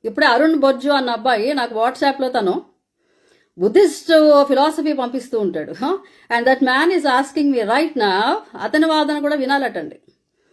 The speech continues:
అంటే ఒక మైనర్ బాలిక, పదహారేళ్ల పాప, తను అసాల్ట్ అయ్యి ఐదారు రోజులు ఈ ఘోరం భరించి, తన లోపల కుమిలిపోయి, ఏదో రకంగా విషయం బయటకు వచ్చి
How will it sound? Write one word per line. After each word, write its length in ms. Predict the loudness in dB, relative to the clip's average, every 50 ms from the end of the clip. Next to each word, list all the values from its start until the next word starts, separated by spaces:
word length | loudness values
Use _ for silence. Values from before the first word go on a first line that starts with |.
| _ _ -20 -20 _ -20 -14 -6 -2
అంటే 220 | 0 2 4 4
ఒక 140 | 4 2 0
మైనర్ 420 | -2 -2 -2 0 0 2 2 2
బాలిక, 380 | 2 0 0 0 0 0 0 0
పదహారేళ్ల 680 | 0 0 -2 -2 -2 -2 -2 -2 -2 -2 -2 -2 -4
పాప, 440 | -4 -2 -2 -2 0 0 -2 -2 0 0 0 0 -2 -4 -6 -10 _ _ _ _ _ _ -6 -4 -4
తను 100 | -2 -2 -2 -2 -2 -4 -4 -6 -10 -10
అసాల్ట్ 460 | -6 -2 0 0 2 2 0 0 0
అయ్యి 440 | -2 -2 -2 -4 -6 -6 -6 -8 -10 _ _ _ _ _ _ 0
ఐదారు 380 | 4 4 6 6 4 4 2
రోజులు 380 | 2 2 2 2 2 2 0 0
ఈ 120 | -2 -4 -4
ఘోరం 380 | -2 0 0 0 2 2 0
భరించి, 720 | 0 0 0 0 0 0 -2 -4 -8 -6 -4 -4 -4 -6 -8 _ _ _ _ _ _ _ _ _ _ _ -4 -2 0
తన 100 | 2 2
లోపల 320 | 4 2 2 2 0 -2
కుమిలిపోయి, 880 | -2 -2 -2 -2 0 0 0 0 0 2 2 2 2 0 -2 -4 -6 -8 _ _ _ _ _ _ _ 0
ఏదో 280 | 4 4 4 4 4
రకంగా 380 | 2 0 0 -2 -2 -2 0 0
విషయం 280 | -2 -2 -4 -4 -4 -4
బయటకు 360 | -2 -2 -2 -2 -2 -4 -6
వచ్చి 320 | -6 -6 -6 -8 -8 -8